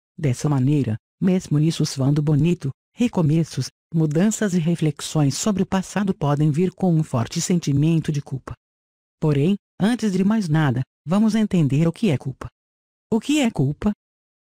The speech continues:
Culpa, segundo o dicionário de Oxford, é a responsabilidade por dano, mal e ou desastre causado a outrem ou a si. Ou seja, é aquela sensação ruim que vem quando percebemos que cometemos um erro, que não fizemos o que deveria ser feito,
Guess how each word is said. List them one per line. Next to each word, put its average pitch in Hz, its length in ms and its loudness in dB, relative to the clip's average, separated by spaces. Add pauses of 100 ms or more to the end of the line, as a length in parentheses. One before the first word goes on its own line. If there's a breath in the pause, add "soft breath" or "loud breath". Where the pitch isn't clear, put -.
(140)
Culpa, 151 440 -2 (240)
segundo 151 380 0
o 160 60 0
dicionário 143 600 0
de 180 140 0
Oxford, 165 680 -2 (260)
é 170 160 2
a 160 140 0
responsabilidade 147 1000 0
por 139 180 -4
dano, 160 340 2 (240)
mal 170 300 0
e 180 60 2
ou 156 140 2
desastre 143 560 0
causado 147 480 0
a 139 40 0
outrem 175 300 0
ou 160 140 2
a 151 60 -2
si. - 200 -16 (680)
Ou 226 120 0
seja, 123 440 -2 (240)
é 190 160 4
aquela 185 340 0
sensação 151 560 0
ruim 180 300 4
que 226 140 0
vem 175 340 2
quando 160 260 0
percebemos 165 680 -2
que - 140 -4
cometemos 185 640 0
um 170 140 2
erro, 147 240 0 (260)
que 190 120 2
não 202 200 4
fizemos 151 480 2
o 165 80 0
que - 140 -2
deveria 151 480 2
ser 175 240 -2
feito, 151 340 -2